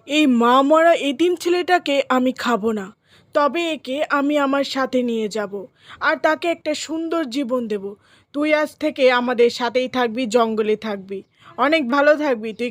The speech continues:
খাওয়া দাওয়া নিয়ে একদম চিন্তা করিস না। আমি যে তোমাদের কি বলে ধন্যবাদ দেবো বাঘ মামা, নিজেও বুঝতে পারছি না, তবে আমার অনেক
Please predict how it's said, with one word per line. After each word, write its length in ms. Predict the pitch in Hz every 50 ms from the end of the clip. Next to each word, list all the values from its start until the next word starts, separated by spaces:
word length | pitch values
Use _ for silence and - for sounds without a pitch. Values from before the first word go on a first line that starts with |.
| - -
খাওয়া 200 | 247 247 247 247
দাওয়া 180 | 240 262 262 269
নিয়ে 160 | 262 269 262
একদম 340 | 254 247 226 226 226 285 277 262
চিন্তা 300 | - 277 233 226 247 233
করিস 280 | 214 - 220 220 208 - -
না। 60 | 214 _ _ _ _ - 370
আমি 220 | 339 311 294 320 320
যে 120 | 330 330 269 285
তোমাদের 320 | 311 302 311 311 277 330 330
কি 200 | 330 - 381 330
বলে 260 | 311 339 339 339 330 370
ধন্যবাদ 540 | 381 381 381 392 320 330 349 339 392 339 349 349 392
দেবো 180 | 359 381 359 349
বাঘ 220 | 339 381 349 339 302 294
মামা, 260 | 359 349 339 311 311 330 359 - _ _ - 349 349
নিজেও 260 | 330 330 320 349 349 330
বুঝতে 300 | 302 320 330 320 - 330
পারছি 340 | 220 240 277 277 269 - 330
না, 120 | 285 269 269 359 _ _ - - - - - _
তবে 220 | _ 302 294 269 330
আমার 240 | 320 311 285 311 311 302 302
অনেক 160 | 302 339